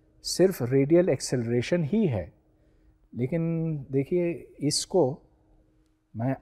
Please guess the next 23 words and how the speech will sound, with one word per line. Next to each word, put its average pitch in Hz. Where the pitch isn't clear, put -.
आहिस्ता 113
घुमा 170
सकता -
हूँ 156
और 127
फिर 151
तेज़ 151
भी 185
कर 185
सकता -
हूँ। 156
अब 147
ये 170
एक्सेलरेट 147
कर 147
रहा 151
है 151
और 135
अब 131
डिसेलरेट 139
कर 139
रहा 127
है। 127